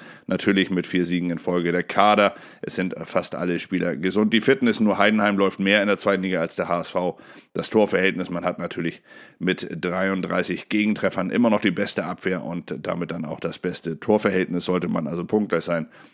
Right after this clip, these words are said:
sei man weiterhin vorn. Und die Fans ja gut, das kann man natürlich so sehen, aber die Fans des H S V sind, äh, mit, äh, ja, wie soll man sagen, sie sind zahlreich in Rostock dabei. Zweitausendfünfhundert H-S-V-Tickets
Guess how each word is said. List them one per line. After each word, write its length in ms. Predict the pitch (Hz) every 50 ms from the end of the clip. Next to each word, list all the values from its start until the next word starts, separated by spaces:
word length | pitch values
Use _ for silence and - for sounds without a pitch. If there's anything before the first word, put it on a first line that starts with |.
| _ _ -
sei 180 | - 85 85
man 260 | 85 87 85 85 82
weiterhin 440 | - 92 92 90 - 92 90 87 87
vorn. 320 | - - 107 110 110 107 -
Und 260 | - 127 127 120 - - _ _ _ -
die 100 | 101 90
Fans 440 | - 107 110 113 110 110 - - - - - - _ _ -
ja 120 | 85 82
gut, 280 | 85 85 82 - - -
das 200 | - - 85 -
kann 140 | - - 85
man 100 | 87 85
natürlich 260 | 82 - - 82 78
so 80 | - 82
sehen, 220 | 82 85 85 85
aber 200 | - - 80 82
die 80 | 80 78
Fans 320 | - - 82 82 80 - - - - - - - _ -
des 180 | 87 - -
H 120 | 85 85 85
S 60 | 82
V 260 | - - 90 87 82 82
sind, 340 | 85 90 87 82 - -
äh, 80 | - 82 78 - - -
mit, 520 | 67 76 80 78 90 92 - - - -
äh, 120 | - 64 58 - - - - - - -
ja, 160 | 87 92 85 - -
wie 60 | 82
soll 80 | 82 85
man 120 | 85 85
sagen, 240 | 85 85 87 87 85
sie 140 | - 98 98
sind 240 | 98 104 101 92 -
zahlreich 440 | - - 127 135 120 107 117 113 107
in 100 | 110 101
Rostock 380 | 98 113 113 - - 113 -
dabei. 240 | - 90 92 101 104
Zweitausendfünfhundert 800 | - - 104 101 98 98 92 95 90 98 101 - 113 95 87 -
H-S-V-Tickets 640 | 90 80 - - 87 82 - 92 82 92 87 - -